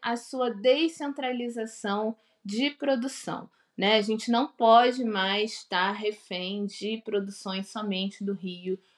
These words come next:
ou de São Paulo. A gente precisa ver e os nossos trabalhadores precisam realizar obras em outros lugares. Então, isso é muito importante que isso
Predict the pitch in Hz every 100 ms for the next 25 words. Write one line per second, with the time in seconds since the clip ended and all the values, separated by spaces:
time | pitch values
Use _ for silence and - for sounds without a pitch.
0 | _ - 196 202 208 196 - 190 196 _
1 | _ - 226 247 202 165 127 - 190 -
2 | 190 180 196 202 - 208 - 214 254 285
3 | 202 214 196 196 220 - _ _ - 208
4 | 208 220 - 214 208 202 202 202 214 196
5 | 196 202 196 190 196 - 202 190 190 196
6 | 196 226 220 220 311 233 190 190 - 208
7 | 202 196 208 202 208 196 190 196 202 202
8 | 240 220 170 - - - - 202 214 220
9 | 226 247 240 233 240 247 247 247 220 -
10 | 196 - 185 196 202 - - 202 185 202
11 | -